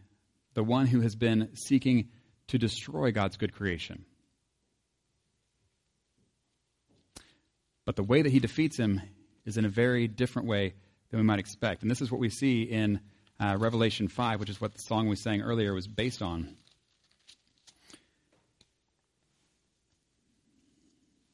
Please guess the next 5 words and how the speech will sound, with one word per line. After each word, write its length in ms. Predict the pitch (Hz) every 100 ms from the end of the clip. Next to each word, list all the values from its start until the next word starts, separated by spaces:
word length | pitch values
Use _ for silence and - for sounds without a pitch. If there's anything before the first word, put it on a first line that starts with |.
| _ -
We 140 | 127 123
are 280 | 123 110 - _ _ _ _ - -
gonna 120 | 120
be 260 | 104 92 80 _ _ -
ending 460 | 127 123 107 101